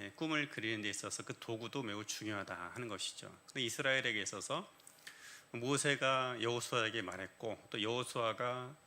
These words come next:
또 여러 많은 지파들에게 말을 했습니다. 예, "그려가지고 오라." 하는데 그 무엇을 가지고 그 그림을 그려야 하겠습니까? 어, 꿈을 그리는 근거는 하나님의 말씀인 것입니다.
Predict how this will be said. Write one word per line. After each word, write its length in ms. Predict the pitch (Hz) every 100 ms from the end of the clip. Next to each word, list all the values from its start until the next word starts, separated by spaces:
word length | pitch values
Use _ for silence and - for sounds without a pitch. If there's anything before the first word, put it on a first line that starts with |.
| -
또 220 | 135 131
여러 180 | 113 113
많은 560 | 110 107 104 104 101 104 - -
지파들에게 580 | - - 117 110 101 101
말을 280 | 95 104
했습니다. 520 | 117 117 107 95 95 90 120
예, 80 | 113
"그려가지고 520 | - 147 135 123 123
오라." 380 | 98 95 87 87
하는데 280 | 120 113 110
그 100 | -
무엇을 440 | 139 104 143 165 147
가지고 500 | 123 104 110 175 - - - - - - -
그 160 | - 131
그림을 540 | - 120 110 104 98
그려야 540 | - 110 101 92 87 90 - - - - -
하겠습니까? 760 | 110 127 131 113 98 92 101 87 107 - - - - -
어, 100 | 113
꿈을 400 | 107 185 190 180
그리는 480 | - 135 135 139 131
근거는 580 | - 113 110 139 127 90
하나님의 460 | - 165 147 156
말씀인 480 | 131 98 98 123 110
것입니다. 580 | 92 - 110 104 -